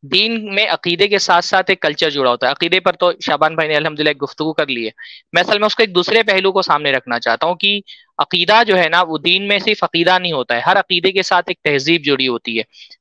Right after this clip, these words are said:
हर दीन के साथ एक तहजीब जुड़ी होती है, हर दीन के साथ एक culture जुड़ा होता है। और किसी रिश्ते को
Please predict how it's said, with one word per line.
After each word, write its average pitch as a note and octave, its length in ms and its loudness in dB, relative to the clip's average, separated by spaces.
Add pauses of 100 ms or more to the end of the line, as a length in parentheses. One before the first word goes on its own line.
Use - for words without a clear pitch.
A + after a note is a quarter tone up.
हर F#3+ 160 2
दीन A3 220 -2
के G#3+ 100 0
साथ G3 280 2
एक G3 140 -4
तहजीब D#3+ 380 0
जुड़ी C#3+ 240 0
होती C#3 300 -4
है, F3 80 2
हर F#3+ 180 0
दीन F#3 220 -2
के F#3+ 120 -2
साथ F3 260 0
एक F3+ 160 -2
culture E3+ 340 -2
जुड़ा D3 220 0
होता A2+ 280 -2
है। G#2+ 100 -6 (380)
और A3 180 4
किसी G#3 280 -2
रिश्ते A#3 360 0
को A#3 360 6